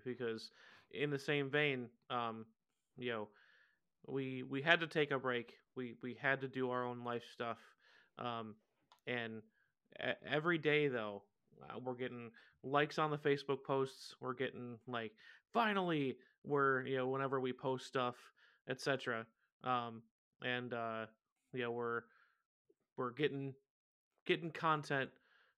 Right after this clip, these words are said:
uh, interacted with, and it seems like you're, you're eager for more. So we appreciate that. Um, thank you for sticking with us. Uh, the fact that we have to keep saying, "Thank you for sticking with us," we'd like to change. Um, but it, but it bears repeating.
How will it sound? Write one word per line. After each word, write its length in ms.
uh, 240
interacted 500
with, 240
and 320
it 240
seems 260
like 200
you're, 260
you're 200
eager 300
for 180
more. 340
So 380
we 120
appreciate 580
that. 260
Um, 280
thank 180
you 80
for 120
sticking 360
with 200
us. 320
Uh, 160
the 120
fact 220
that 60
we 40
have 100
to 60
keep 260
saying, 460
"Thank 200
you 80
for 100
sticking 340
with 140
us," 160
we'd 120
like 160
to 60
change. 420
Um, 360
but 240
it, 140
but 120
it 120
bears 280
repeating. 380